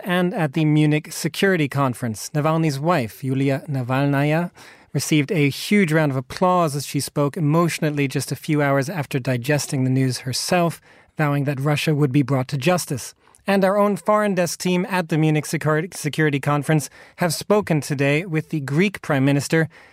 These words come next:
Kyriakos Mitsotakis, who had this to say.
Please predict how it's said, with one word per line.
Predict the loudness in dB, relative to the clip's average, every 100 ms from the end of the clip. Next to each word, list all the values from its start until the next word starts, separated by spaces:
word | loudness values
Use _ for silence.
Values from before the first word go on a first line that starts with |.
| _
Kyriakos | 0 2 4 2 0 -2 -2
Mitsotakis, | -4 -2 -4 -2 -2 -2 -6 -10 -8
who | -4
had | -4 -2
this | -4 -4
to | -10
say. | -12 -14